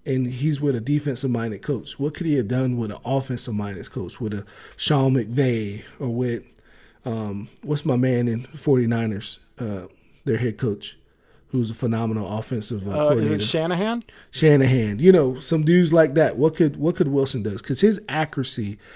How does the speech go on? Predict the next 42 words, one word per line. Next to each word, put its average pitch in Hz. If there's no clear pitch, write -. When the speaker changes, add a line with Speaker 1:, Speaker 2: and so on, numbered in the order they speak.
Speaker 1:
is 113
crazy 107
ridiculous. 92
Speaker 2:
Yeah, 139
Speaker 1:
They 160
got 156
so 160
Speaker 2:
absolutely. 156
Speaker 1:
many 143
Speaker 2:
Well, 185
Speaker 1:
similarities. 131
Speaker 2:
they 170
got 196
a 165
lot 185
of 190
great 175
young 165
innovators 120
in 127
the 127
N 123
F 117
L 135
at -
this -
point. 107
Speaker 1:
They 147
Speaker 2:
So, 147
Speaker 1:
do. 180
That's 135
pretty 190
young 190
Speaker 2:
yeah. 147
Speaker 1:
too, 196
man. 135
Speaker 2:
Yeah. 139
Okay. 156
Well, 156
I 165
mean, 185
uh, -